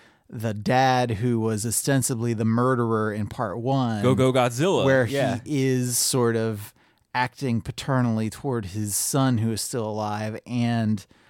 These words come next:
Speaker 1: trying to send back the demons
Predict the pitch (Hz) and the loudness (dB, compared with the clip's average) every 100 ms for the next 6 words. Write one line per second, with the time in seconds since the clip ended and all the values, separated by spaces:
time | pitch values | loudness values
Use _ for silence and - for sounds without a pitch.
0 | _ _ - 127 110 110 - - 143 120 | _ _ -4 -2 0 -2 -4 -2 0 2
1 | 113 117 107 - 117 104 127 131 107 98 | 2 2 0 -2 -8 -4 0 2 0 -2
2 | 98 101 - - | -4 -2 -2 -4